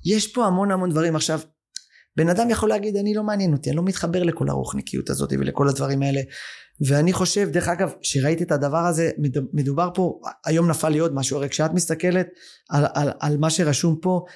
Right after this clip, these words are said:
איזה אות? איזה אות מחוקה?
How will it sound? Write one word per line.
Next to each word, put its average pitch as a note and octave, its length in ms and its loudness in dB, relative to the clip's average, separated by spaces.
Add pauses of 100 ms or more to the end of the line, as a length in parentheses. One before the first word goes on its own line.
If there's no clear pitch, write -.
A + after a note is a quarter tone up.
(120)
איזה F3+ 280 2
אות? D#3 340 0 (1080)
איזה F3+ 260 2
אות E3 140 2
מחוקה? C3+ 460 0